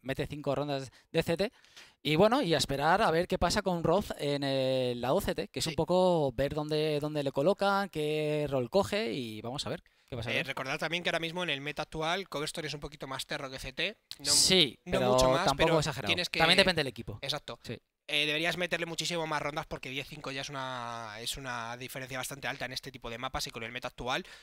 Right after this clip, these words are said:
Speaker 2: eh, de tanta forzada que al final, quieras o no, beneficia a la economía del C T un poquito.
Speaker 1: De hecho, es que hemos visto que las rondas rápidas son las que mejor,
Speaker 2: Exacto.
Speaker 1: las que, las que mejor le han salido a, a Envias de-, defensivamente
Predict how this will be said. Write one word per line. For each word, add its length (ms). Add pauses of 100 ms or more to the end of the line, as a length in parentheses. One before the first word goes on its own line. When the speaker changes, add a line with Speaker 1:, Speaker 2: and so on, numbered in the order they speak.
(280)
Speaker 2:
eh, 100
de 80
tanta 200
forzada 380
que 80
al 60
final, 280 (360)
quieras 240
o 80
no, 240 (100)
beneficia 600
a 20
la 80
economía 440
del 120
C 100
T 120
un 80
poquito. 320
Speaker 1:
De 60
hecho, 180
es 240
que 80
hemos 260
visto 380 (180)
que 640
las 180
rondas 300
rápidas 480
son 120
las 120
que 80
mejor, 560 (160)
Speaker 2:
Exacto. 260
Speaker 1:
las 180
que, 200
las 120
que 80
mejor 220
le 60
han 60
salido 380
a, 460
a 80
Envias 440
de-, 260
defensivamente 720